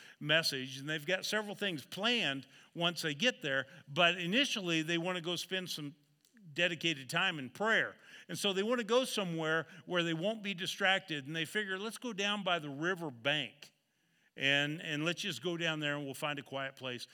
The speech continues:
and we can pray." And so Paul and Silas, they're making their way down there, and they bump into a woman by the name of Lydia. And next thing you know, Paul is sharing the gospel to Lydia, and she is baptized into Christ.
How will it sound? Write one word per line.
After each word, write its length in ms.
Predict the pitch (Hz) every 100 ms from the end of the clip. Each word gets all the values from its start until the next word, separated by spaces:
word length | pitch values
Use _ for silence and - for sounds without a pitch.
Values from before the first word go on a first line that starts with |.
| - -
and 160 | 135 123
we 80 |
can 160 | 120 127
pray." 260 | 120 135 107
And 100 | 101
so 120 | 139
Paul 340 | 127 165 185
and 120 | 185
Silas, 540 | 147 196 214 180 147 - - 165 -
they're 120 | 156
making 340 | 151 175 160
their 140 | 156 165
way 220 | 160 160
down 320 | 139 202 208
there, 140 | 151
and 200 | 170 190
they 100 | 170
bump 360 | 160 151 196 -
into 380 | 208 202 165 180
a 80 | 165
woman 440 | 156 143 107 85 _ _ _ _ -
by 220 | 139 147
the 100 | 143
name 420 | 151 143 147 151 -
of 220 | 147 123
Lydia. 560 | 131 139 117 104 92 - _ _ _ _ _ _ _ _ _ -
And 380 | - 127 127 185 -
next 260 | 147 139 -
thing 180 | 147 135
you 120 | 139
know, 260 | 143 135 113 - _
Paul 300 | - 143 135
is 80 | 123
sharing 380 | - 147 143 131
the 60 |
gospel 460 | 113 131 135 - 117
to 60 | 110
Lydia, 440 | 113 143 143 151 - - -
and 180 | 117 113
she 220 | - 143
is 100 | 104
baptized 720 | 104 120 113 123 113 113 -
into 200 | 110 110
Christ. 500 | - 107 98 -